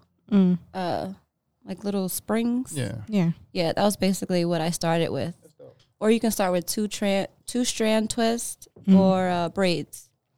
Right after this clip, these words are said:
Speaker 1: Okay.
Speaker 2: But I went the coil route.
Speaker 1: Braids? I never heard of that
Speaker 2: Mm-hmm.
Speaker 1: one.
Speaker 2: Just braid your hair and then just let it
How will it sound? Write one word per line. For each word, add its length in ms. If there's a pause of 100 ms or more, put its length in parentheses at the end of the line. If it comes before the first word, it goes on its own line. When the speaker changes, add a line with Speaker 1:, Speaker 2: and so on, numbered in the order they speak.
(440)
Speaker 1:
Okay. 320 (240)
Speaker 2:
But 140
I 80
went 160
the 60
coil 360
route. 240
Speaker 1:
Braids? 420
I 80
never 300
heard 220
of 80
that 100
Speaker 2:
Mm-hmm. 200
Speaker 1:
one. 80
Speaker 2:
Just 200
braid 260
your 100
hair 340 (240)
and 140
then 240
just 240
let 140
it 200